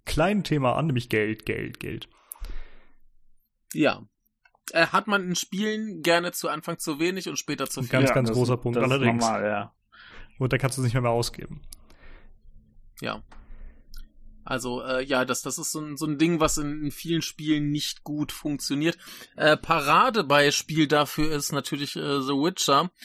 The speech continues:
Speaker 2: wo der Protagonist ja eigentlich nicht so vermögend sein soll, laut Geschichte,
Speaker 3: Ja.
Speaker 2: aber irgendwie wird man's am Ende dann doch. Und es ändert nix. Ja.
Speaker 3: Ja, das ist, das ist, äh,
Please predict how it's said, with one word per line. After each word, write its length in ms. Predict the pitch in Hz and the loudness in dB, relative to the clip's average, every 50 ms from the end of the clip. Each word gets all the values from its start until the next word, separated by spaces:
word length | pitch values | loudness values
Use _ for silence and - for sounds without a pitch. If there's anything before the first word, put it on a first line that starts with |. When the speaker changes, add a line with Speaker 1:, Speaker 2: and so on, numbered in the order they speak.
| - - _ _ _ _ | -20 -20 _ _ _ _
Speaker 2:
wo 120 | 147 160 | 2 4
der 80 | 165 160 | 4 4
Protagonist 500 | - - 180 147 143 151 156 175 170 - 156 | 4 2 2 4 4 4 4 2 2 4 4
ja 80 | 120 | 4
eigentlich 360 | 117 139 151 170 160 156 - | 6 4 4 2 0 -2 -2
nicht 140 | 180 170 - | -2 -2 -2
so 120 | - 165 - | -2 -4 -2
vermögend 520 | - 151 147 151 156 170 180 170 147 123 | -2 0 2 2 2 2 2 0 -2 0
sein 320 | 135 127 127 139 143 139 | 0 0 2 0 -2 -4
soll, 340 | 123 117 110 110 107 107 107 - _ _ _ _ _ - - _ _ _ _ - - _ _ _ | -4 -4 -4 -4 -4 -6 -8 -10 _ _ _ _ _ -20 -20 _ _ _ _ -20 -20 _ _ _
laut 260 | 135 123 120 120 - | 2 2 2 2 0
Geschichte, 460 | - 127 - - 135 123 - - - 113 | -4 -6 -2 -2 -2 -4 -4 0 2 4
Speaker 3:
Ja. 120 | 120 113 | 4 4
Speaker 2:
aber 200 | - 117 113 113 117 | 4 2 0 0 2
irgendwie 380 | 120 127 131 - - 131 123 | 0 0 -2 -2 -4 -4 -2
wird 140 | 127 127 - | -2 -4 -2
man's 180 | 127 127 120 123 | -4 -4 -4 -4
am 100 | 123 131 | -4 -4
Ende 180 | 131 123 123 123 | -4 -4 -2 -2
dann 160 | 123 123 123 | -2 0 0
doch. 220 | 127 - - - - - - - - _ _ _ _ _ _ _ _ _ _ _ _ _ - - - - - - - - - - - - - - - | -2 -2 -4 -8 -16 -20 -20 -20 -20 _ _ _ _ _ _ _ _ _ _ _ _ _ -20 -20 -20 -20 -20 -20 -20 -20 -18 -18 -16 -16 -16 -14 -10
Und 380 | 123 120 113 117 117 110 - - | -6 -4 -4 -4 -6 -8 -10 -10
es 120 | 120 - | -10 -8
ändert 280 | 131 127 123 117 - - | -6 -4 -4 -4 -4 -6
nix. 320 | 113 107 - - - - - _ _ _ _ _ _ _ _ _ _ _ _ _ - - - - _ _ _ _ _ _ _ _ _ _ _ _ _ _ _ _ _ _ _ _ | -8 -10 -8 -10 -12 -12 -14 _ _ _ _ _ _ _ _ _ _ _ _ _ -20 -20 -20 -20 _ _ _ _ _ _ _ _ _ _ _ _ _ _ _ _ _ _ _ _
Ja. 300 | 147 135 120 120 120 117 - _ _ _ _ _ _ _ _ _ _ _ _ _ _ - - - - - | -10 -10 -10 -10 -10 -14 -16 _ _ _ _ _ _ _ _ _ _ _ _ _ _ -14 -14 -14 -8 -4
Speaker 3:
Ja, 140 | 117 113 | -2 0
das 200 | 104 113 117 - | 0 0 0 -2
ist, 280 | 143 135 - - - - - - | -2 -4 -4 -8 -12 -14 -10 -6
das 200 | - 127 - - | -6 -4 -4 -4
ist, 240 | 139 135 - - - | -6 -6 -6 -10 -8
äh, 340 | - 131 131 131 131 127 | -2 2 4 4 4 2